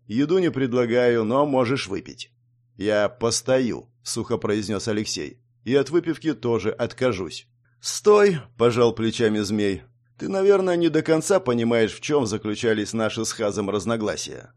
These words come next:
Все просто. Продавцы грез уничтожили этот мир, о чем ты прекрасно знаешь.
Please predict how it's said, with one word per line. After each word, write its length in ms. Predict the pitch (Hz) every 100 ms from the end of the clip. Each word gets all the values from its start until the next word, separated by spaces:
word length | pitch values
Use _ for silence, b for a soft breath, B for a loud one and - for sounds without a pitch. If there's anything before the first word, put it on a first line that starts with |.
| _
Все 200 | - 139
просто. 560 | 147 143 110 69 55 - _ _
Продавцы 480 | - 131 151 165 185
грез 380 | 170 151 160 -
уничтожили 760 | 120 131 135 - 147 135 127 120
этот 420 | - 120 117 110
мир, 300 | 117 147 139 B B
о 100 | 101
чем 220 | 98 139
ты 120 | 151
прекрасно 600 | 180 165 113 104 - 120
знаешь. 500 | 117 110 65 - -